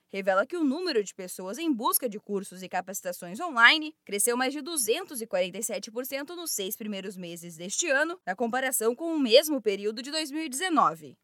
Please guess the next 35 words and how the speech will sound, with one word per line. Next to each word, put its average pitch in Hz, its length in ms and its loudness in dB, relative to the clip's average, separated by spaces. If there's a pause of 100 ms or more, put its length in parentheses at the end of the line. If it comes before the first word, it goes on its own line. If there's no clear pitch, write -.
(220)
Das 208 180 4
mais 214 220 4
de 240 80 -10
trezentas 285 680 0
e 320 60 -6
oitenta 302 480 -2
mil 294 260 4
pessoas 208 540 -6
que - 80 -8
se 254 100 -6
inscreveram 214 540 0
no 208 80 -6
Sebrae, 294 580 2 (300)
quase 247 300 0
metade 294 560 2
já 311 100 -6
terminou 262 460 -2
algum 285 340 4
dos 320 160 -2
cento 311 320 0
e - 20 -10
sessenta 311 360 -8
e 302 80 -8
quatro 277 320 0
cursos. 165 600 -12 (400)
A 180 100 -4
consultora 233 600 4
do 190 80 -10
Sebrae 180 320 -4
São 330 200 -4
Paulo, 302 480 6
Esmeralda 180 560 -2
Queiroz 180 380 -4
da 349 120 4
Cruz, 294 440 -6